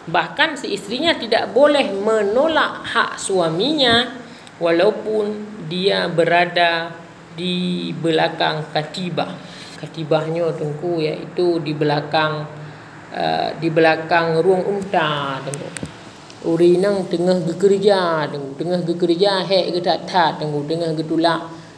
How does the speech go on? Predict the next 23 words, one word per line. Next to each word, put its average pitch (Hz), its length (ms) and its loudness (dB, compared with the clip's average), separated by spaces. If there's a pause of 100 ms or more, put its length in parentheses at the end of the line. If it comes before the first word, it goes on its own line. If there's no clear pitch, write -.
(240)
unta, 180 800 2 (160)
tengah 165 400 -2
ge 156 320 0
bahua 156 480 4
binatang. 165 480 0 (240)
Dalam 277 320 4
keadaan 196 480 0
hak, - 480 -6
hek 233 400 2
ge 196 80 2
tat-tat, 196 560 -2 (400)
punya 190 320 2
suami 202 640 4
butuh, 170 520 -2 (400)
nya 240 120 4
payah 185 320 2
ge 175 120 2
kubah 180 480 0
buat 170 240 0
hek 220 280 0
ge 170 40 -2
layani 151 360 -2
suami. 156 400 -10